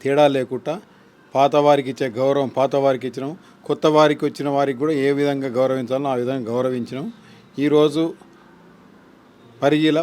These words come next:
పదిహేను మంది అభ్యర్థులను నిలబెట్టడం జరిగింది. ఈరోజు పరిగిల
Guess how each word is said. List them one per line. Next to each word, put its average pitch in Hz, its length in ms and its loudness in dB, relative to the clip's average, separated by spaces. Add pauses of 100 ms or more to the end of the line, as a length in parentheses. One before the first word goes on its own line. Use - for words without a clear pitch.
(140)
పదిహేను 143 460 0
మంది 127 220 -4 (220)
అభ్యర్థులను 147 540 0 (460)
నిలబెట్టడం 139 580 0
జరిగింది. 131 380 -4 (600)
ఈరోజు 156 400 4 (1400)
పరిగిల 165 420 6